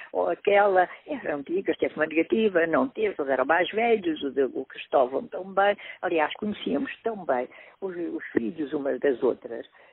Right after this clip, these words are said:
que eu hoje tenho uma amizade imensa, mas assim, gosto imenso, o filho da Isabel, por exemplo, o João, o Cristóvão, o Cristóvão para mim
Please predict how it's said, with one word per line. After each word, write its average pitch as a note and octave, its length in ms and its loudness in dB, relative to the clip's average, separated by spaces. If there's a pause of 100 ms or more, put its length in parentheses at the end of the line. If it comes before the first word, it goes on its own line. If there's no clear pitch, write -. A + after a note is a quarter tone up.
(160)
que F#3+ 200 -12
eu G#3 140 2
hoje G3+ 300 6
tenho D#3 300 -4
uma C#3 500 2
amizade D#3 720 2 (220)
imensa, E3+ 580 -4
mas C#3+ 200 -4
assim, C#3 460 -4
gosto E3 300 -4
imenso, D#3+ 220 -8
o F#3 80 -12
filho G3+ 200 -12
da G3+ 80 2
Isabel, G3 440 2
por F3 180 -12
exemplo, D#3+ 500 -10
o F3+ 60 -8
João, F#3 300 0 (240)
o E3+ 200 0
Cristóvão, F3+ 500 -2 (300)
o A3+ 60 -10
Cristóvão G3+ 760 0
para G3 200 0
mim F3+ 240 -6